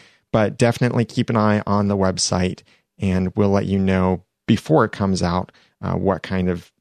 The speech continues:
schedule adjustments might need to be made. But I think we'll continue our regular full discussions being on Wednesdays at eight P M. And if you're ever in doubt of when the next Once Podcast episode is,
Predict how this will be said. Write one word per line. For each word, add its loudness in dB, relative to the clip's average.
schedule 0
adjustments -4
might -2
need -4
to -18
be -4
made. 0
But 0
I 2
think -2
we'll 4
continue 0
our 2
regular 2
full 0
discussions 0
being 0
on -2
Wednesdays -4
at -2
eight -2
P -2
M. 0
And 2
if -2
you're 6
ever 4
in 2
doubt 2
of 2
when 4
the 4
next -2
Once 0
Podcast -2
episode -2
is, 0